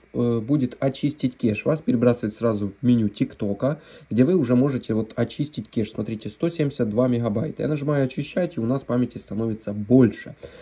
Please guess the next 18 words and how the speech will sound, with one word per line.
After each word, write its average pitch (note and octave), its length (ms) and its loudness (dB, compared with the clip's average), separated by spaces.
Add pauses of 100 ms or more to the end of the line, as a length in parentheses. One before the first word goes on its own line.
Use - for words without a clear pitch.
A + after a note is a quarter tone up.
(180)
Следующий D3 440 2
пункт, F#3 340 2
который B2 320 2
нужно A2 520 2
обратить G#2+ 420 -2
внимание, G#2+ 400 2
вы G#2 180 2
посещаете B2 640 0
сайт, A2 360 -4
ежедневно B2 580 2
какие-то A2 380 -6
сайты - 400 -4
там, - 220 -12 (340)
любые A#2 460 4
там, E2+ 200 -6 (220)
рукоделие, D3+ 640 2
фильмы, B2 480 2
истории, B2 560 2